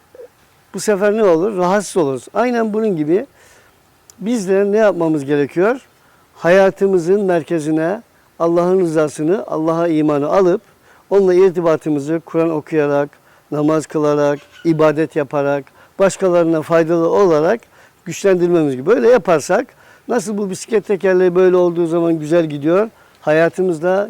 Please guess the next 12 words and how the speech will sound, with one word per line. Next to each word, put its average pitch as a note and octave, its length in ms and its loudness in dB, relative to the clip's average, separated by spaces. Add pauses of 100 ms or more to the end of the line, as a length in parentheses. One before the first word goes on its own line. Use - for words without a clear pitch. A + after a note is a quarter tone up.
güzel D3+ 280 -2
gider. C3 480 -10 (320)
Cenab-ı A#3 360 0
Allah A3+ 200 -2
inşallah G#3+ 440 -6
bizleri F3+ 480 -2 (340)
hayatının G#3+ 580 0
merkezine F3+ 720 -2 (460)
Allah'ın G3 420 0
rızasını, E3 680 -2 (340)
Allah'a F#3+ 360 0
imanı F3+ 640 0